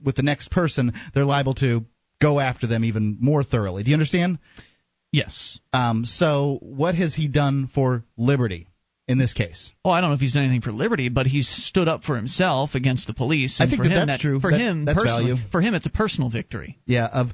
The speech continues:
Speaker 1: it's a
Speaker 2: Uh,
Speaker 1: value to, uh, t-, t-, to show that you can stand up against, uh, uh, you know, the system to some extent. I don't know. When you take the ticket to, to court, I mean, <laughs> that's,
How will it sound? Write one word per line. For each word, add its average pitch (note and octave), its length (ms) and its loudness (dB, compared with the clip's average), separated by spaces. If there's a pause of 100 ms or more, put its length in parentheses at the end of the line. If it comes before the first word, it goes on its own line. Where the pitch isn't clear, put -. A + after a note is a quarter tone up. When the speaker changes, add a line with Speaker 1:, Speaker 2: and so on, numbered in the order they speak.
(180)
Speaker 1:
it's E3+ 160 2
a F3 60 4
Speaker 2:
Uh, D3+ 60 2
Speaker 1:
value D#3 500 2
to, C#3+ 240 2
uh, A#2+ 280 0 (320)
t-, A#2+ 100 -12 (120)
t-, C#3 140 -10
to B2+ 160 -4
show C3+ 260 2
that A#2+ 140 -2
you C3 100 2
can C#3+ 320 0
stand A#2 300 0
up A2+ 140 -2
against, A2+ 420 -2
uh, G#2+ 140 2 (360)
uh, G2+ 220 -2
you A#2 100 -2
know, F#2+ 160 -2 (140)
the G#2+ 160 -2
system A2+ 380 2
to G#2+ 100 0
some D#3+ 200 2
extent. B2 380 -2
I F#3 140 4
don't E3+ 220 0
know. D3 320 0 (180)
When D#3 140 2
you D#3 100 2
take F#3+ 260 -2
the D#3+ 80 0
ticket D#3+ 360 -2
to, A#2 420 0
to G#2+ 400 2
court, D3+ 360 2 (720)
I A#2+ 40 2
mean, D3+ 260 2 (220)
<laughs> F3 1000 -4
that's, F#3 200 0